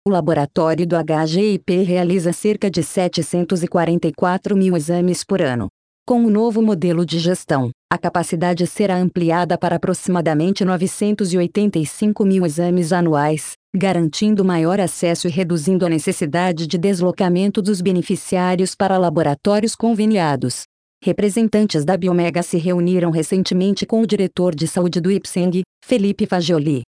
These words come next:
e com gestores das gerências assistencial e administrativa da diretoria de saúde para definir o cronograma de implantação.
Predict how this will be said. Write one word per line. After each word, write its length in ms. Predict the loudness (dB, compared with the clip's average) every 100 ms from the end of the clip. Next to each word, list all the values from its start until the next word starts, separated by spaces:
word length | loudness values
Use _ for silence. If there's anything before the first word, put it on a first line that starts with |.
| -8
e 60 |
com 240 | -2 0 2
gestores 560 | 2 0 0 0 0 0
das 180 | 0
gerências 560 | 0 0 2 0 0 -2
assistencial 800 | -2 -2 -2 0 0 0 0 2
e 60 | 0
administrativa 920 | 2 2 2 0 -2 -2 -2 -2 0
da 120 | 0
diretoria 600 | 0 0 0 0 0 0
de 120 | -2
saúde 320 | -2 -2 -2
para 200 | -2 -2
definir 480 | 0 -2 0 0 0
o 60 | 0
cronograma 580 | 0 0 0 0 0 0
de 140 | 0
implantação. 760 | 0 0 0 -2 -4 -4 -4